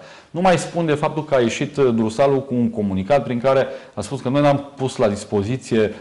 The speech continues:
dotările din C M I D, uh, dotări care există. Stația de sortare de la Sighetul Marmației, stațiile de transfer de la, uh, uh,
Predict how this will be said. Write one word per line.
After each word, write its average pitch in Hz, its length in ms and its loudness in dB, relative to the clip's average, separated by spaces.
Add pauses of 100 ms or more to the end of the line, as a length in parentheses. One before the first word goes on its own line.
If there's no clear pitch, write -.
dotările 113 580 2
din 104 200 0
C 107 220 -2
M 113 60 0
I 110 100 2
D, 117 100 2
uh, 113 120 2 (640)
dotări 104 340 0
care 131 220 4 (180)
există. 127 500 0
Stația 120 400 0
de 113 80 2
sortare 113 400 2
de 107 60 4
la 107 120 4
Sighetul 107 380 -2
Marmației, 92 480 0
stațiile 117 480 0
de 110 120 2
transfer 107 560 0
de 101 140 -2
la, 107 340 2
uh, 110 60 2 (680)
uh, 104 300 2